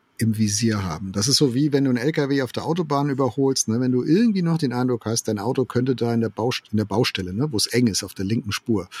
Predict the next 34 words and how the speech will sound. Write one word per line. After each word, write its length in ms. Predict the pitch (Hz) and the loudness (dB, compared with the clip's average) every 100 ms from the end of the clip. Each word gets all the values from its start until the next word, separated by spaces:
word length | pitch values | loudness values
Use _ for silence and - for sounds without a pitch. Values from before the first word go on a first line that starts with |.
| - - - | -14 -14 -10
dein 120 | - 104 | -4 0
Auto 300 | 135 160 156 | 2 2 2
könnte 300 | 156 170 160 | 2 2 2
da 140 | 131 | 2
durchpassen, 720 | 120 131 117 - 92 - 104 104 | 4 2 0 -6 -4 -4 -6 0
dann 160 | 117 | 4
musst 240 | 151 190 147 | 4 4 2
du 60 | |
doch 160 | 131 117 | 2 0
diese 340 | - 185 175 | 0 2 4
Lücke 380 | 139 147 - - | 6 4 2 -4
anvisieren 540 | 95 87 92 95 90 - | -2 -2 -4 -6 -6 0
und 160 | 113 | 4
nicht 320 | 135 - - | 4 2 -4
auf 100 | 110 | -4
den 140 | - 120 | -2 0
L 120 | 127 | 2
K 140 | 135 | 2
W 100 | 120 113 | 2 0
gucken 280 | 117 - | -2 0
und 60 | 110 | 2
nicht 140 | 113 | 2
auf 80 | 117 | 0
die 100 | - | -2
Leitplanke. 540 | 101 123 - 101 107 113 | -2 -2 -4 -6 -4 0
Du 100 | 113 | 2
musst 260 | 147 - | 2 2
nach 140 | 117 - | -2 -2
vorne 260 | 123 131 | 0 0
gucken 240 | - 123 113 | 0 -2 -4
auf 140 | 98 | -2
diese 180 | 110 110 | -2 0
Lücke 360 | 123 165 92 - _ _ | 0 0 -2 -4 _ _
und 200 | 127 120 | -2 -2